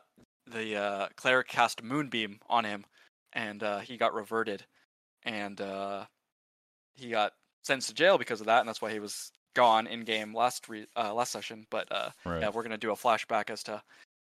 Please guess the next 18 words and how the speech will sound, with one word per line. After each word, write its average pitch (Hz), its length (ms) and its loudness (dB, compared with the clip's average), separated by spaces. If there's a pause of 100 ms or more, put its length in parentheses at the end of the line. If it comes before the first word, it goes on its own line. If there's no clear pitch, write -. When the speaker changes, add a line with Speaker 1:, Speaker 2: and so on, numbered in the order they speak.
(360)
Speaker 1:
what's 123 220 -2
going 117 200 0
on 139 220 6
while 127 100 0
he's 139 200 -6
in 151 80 -14
jail. - 360 -10 (960)
Um, 92 140 -2
Speaker 2:
Okay. 131 240 2 (280)
Yeah. 135 80 -12 (680)
Speaker 1:
but, - 180 -12 (240)
yeah. 175 300 -8 (840)
Speaker 2:
All 127 80 12
right. 117 160 12
Well, 95 220 4
yeah, 82 180 4 (120)
that's 98 240 6
my, 87 260 2